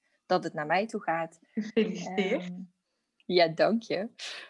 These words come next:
Speaker 1: En vanochtend bericht gehad van de notaris dat dat dus, eh, binnen een maand afgerond wordt, afge-, afgehandeld, zeg maar. En dan
Speaker 2: Wauw.
Speaker 1: kan ik er gewoon volledig mee doen wat ik echt wil. Weet je, want nu heb ik
Speaker 2: Ja.
Speaker 1: iedere keer nog wel rekening gehouden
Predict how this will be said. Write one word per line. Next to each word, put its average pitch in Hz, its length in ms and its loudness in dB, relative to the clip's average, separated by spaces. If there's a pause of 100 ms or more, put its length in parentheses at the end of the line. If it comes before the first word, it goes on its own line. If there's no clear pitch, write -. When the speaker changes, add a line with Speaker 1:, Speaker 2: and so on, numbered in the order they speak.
(120)
Speaker 1:
En 226 140 6
vanochtend 240 560 4
bericht 214 260 2
gehad 202 180 2
van 185 180 2
de 190 60 -8
notaris 175 520 -2
dat 175 140 -6
dat 170 120 -8
dus, 170 240 -10
eh, 147 300 -4
binnen 175 400 -2
een 156 120 -8
maand 151 440 -10 (120)
afgerond 160 580 -4
wordt, - 360 -8
afge-, 156 640 -10 (440)
afgehandeld, 156 800 -4
zeg - 240 -6
maar. - 160 -8 (120)
En 208 80 2
dan 208 80 4
Speaker 2:
Wauw. 196 140 4
Speaker 1:
kan 202 180 4
ik 208 120 -2
er 190 120 -2
gewoon 180 440 0
volledig 185 960 2 (500)
mee 185 200 4
doen 190 220 4
wat 170 140 2
ik 170 100 -2
echt - 360 0
wil. 139 280 -4
Weet 196 180 -2
je, 208 60 -4
want 196 140 2
nu 214 120 6
heb 226 120 6
ik 214 100 4
Speaker 2:
Ja. 214 80 0
Speaker 1:
iedere 233 220 6
keer 220 200 4
nog 214 120 2
wel 214 220 6
rekening 220 480 2
gehouden 196 600 2